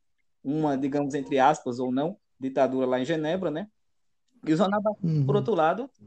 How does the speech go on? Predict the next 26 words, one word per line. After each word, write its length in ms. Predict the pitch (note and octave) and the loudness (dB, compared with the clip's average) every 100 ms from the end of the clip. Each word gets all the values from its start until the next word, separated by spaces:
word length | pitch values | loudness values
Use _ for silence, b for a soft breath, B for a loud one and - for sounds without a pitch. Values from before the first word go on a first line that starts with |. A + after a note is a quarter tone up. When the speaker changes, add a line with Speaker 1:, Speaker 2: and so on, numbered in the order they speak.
| - | -18
Speaker 1:
querendo 580 | - B3 E3+ E3 G3+ C#4+ - | 0 2 2 -2 -4 -6 0
cortar 400 | C4+ C4 D#3 F#3 | 0 2 2 4
laços 540 | C#3+ C3 - G#3+ - _ _ _ _ _ _ - - _ _ _ _ _ _ _ _ | 4 2 0 -12 -20 _ _ _ _ _ _ -20 -20 _ _ _ _ _ _ _ _
com 80 | - | -4
a 60 | G3+ | -2
igreja. 440 | E3 D#3+ C#3 G#2+ - | 0 -2 -2 -6 -16
E 60 | D3 | -8
quando 240 | G#3 A#3 | -4 -2
chega 220 | A#3 G3 | -2 0
hoje 200 | F#3+ E3+ | 2 0
no 120 | E3 D3+ | -2 -2
Brasil, 580 | D3 A#2 - F#3 A#3 - - - - _ - _ | -2 -2 -4 -6 -8 -10 -20 -20 -20 _ -20 _
vemos 260 | C3+ E3+ A#3 | -6 -2 0
os 80 | A3+ | 0
evangélicos, 760 | A#3 A3 F#3 D#3 F#3 G#3+ A#3 | 0 0 0 2 2 -2 -6
né, 220 | D#3 E3+ - _ _ _ _ - | -6 -8 -10 _ _ _ _ -10
ansiando 640 | F3 A3 - A3 E3 A3 | -6 -4 0 2 2 -2
por 160 | G#3 E3+ | 0 0
esse 200 | E3+ E3+ | 0 0
Messias, 880 | F3 E3+ - F#3 A3+ F3 F#2+ - - _ _ | -4 -4 -6 -2 2 2 2 -6 -18 _ _
desculpa 300 | - D3+ D#3 | -14 -8 -6
o 40 | |
trocadilho 540 | D3+ C#3+ C#3+ B2 C#3+ D3 | 0 0 0 0 -4 -6
também, 320 | A#2+ C#3 F#3+ _ _ _ _ _ | -8 -8 -10 _ _ _ _ _
o 80 | C4 | -4
Messias 440 | C#3+ C#3 - D3+ | -2 -2 -4 -8